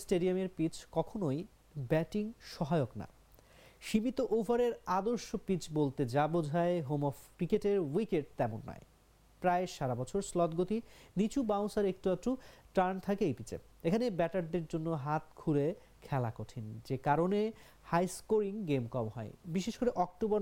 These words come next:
নভেম্বর থেকে শুরু করে জানুয়ারি পর্যন্ত শেরে বাংলার পিচ আরও অন্যরকম থাকে। সেই সময় বিপিএল হয়, বলেই ব্যাটাররা হাত খুলে free stroke play করতে পারেন না তেমন, তাই প্রতিবার শুরুর দিকে run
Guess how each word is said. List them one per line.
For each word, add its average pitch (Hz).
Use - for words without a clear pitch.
নভেম্বর 175
থেকে 180
শুরু 175
করে 180
জানুয়ারি 135
পর্যন্ত 131
শেরে 135
বাংলার 123
পিচ 135
আরও 165
অন্যরকম 123
থাকে। -
সেই 151
সময় 165
বিপিএল 196
হয়, 214
বলেই 156
ব্যাটাররা 151
হাত 170
খুলে 160
free 180
stroke 185
play 196
করতে 165
পারেন 131
না 107
তেমন, 101
তাই 139
প্রতিবার 165
শুরুর 190
দিকে 139
run 131